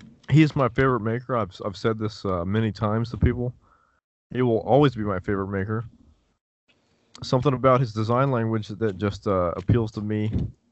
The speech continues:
He was definitely an inspiration for, uh, some very early work.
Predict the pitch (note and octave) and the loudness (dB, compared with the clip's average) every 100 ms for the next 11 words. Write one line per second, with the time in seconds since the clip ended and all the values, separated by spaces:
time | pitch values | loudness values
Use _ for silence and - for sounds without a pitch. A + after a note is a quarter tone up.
0 | _ _ _ - _ _ _ B2 B2 A2 | _ _ _ -20 _ _ _ -6 -4 0
1 | B2 A#2+ A#2+ G#2+ - A#2 A2 - G#2+ - | 0 2 0 -2 -2 0 -2 -2 -8 -10
2 | - _ _ _ _ _ _ _ - G2+ | -18 _ _ _ _ _ _ _ -6 -6
3 | F#2+ - F#2 F2+ G#2 - - - - A2 | -4 -4 -2 -2 -4 -10 -20 -18 -8 0
4 | B2+ A#2 G#2 A#2+ A#2+ A2 F#2+ - _ A2 | 2 2 2 2 2 2 -4 -10 _ -2
5 | A2+ G#2 | 0 -2